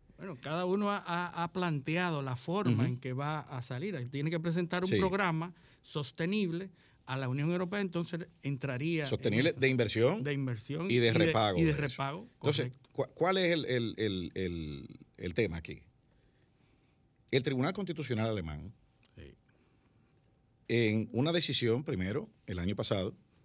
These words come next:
Speaker 2: eh, bloqueó una operación de compra de deuda del Banco Central Europeo.
Speaker 1: Ujú. En mayo pasado.
Speaker 2: En mayo pasado.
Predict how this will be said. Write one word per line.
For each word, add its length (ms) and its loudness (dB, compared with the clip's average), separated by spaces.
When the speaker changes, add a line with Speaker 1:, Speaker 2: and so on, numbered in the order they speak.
Speaker 2:
eh, 280 0
bloqueó 840 2
una 200 0
operación 680 -2
de 500 0
compra 540 0
de 160 0
deuda 260 4
del 120 -2
Banco 260 -2
Central 440 -4
Europeo. 420 -10
Speaker 1:
Ujú. 140 -14
En 160 -8
mayo 340 -6
pasado. 360 -14
Speaker 2:
En 100 -2
mayo 240 0
pasado. 380 -8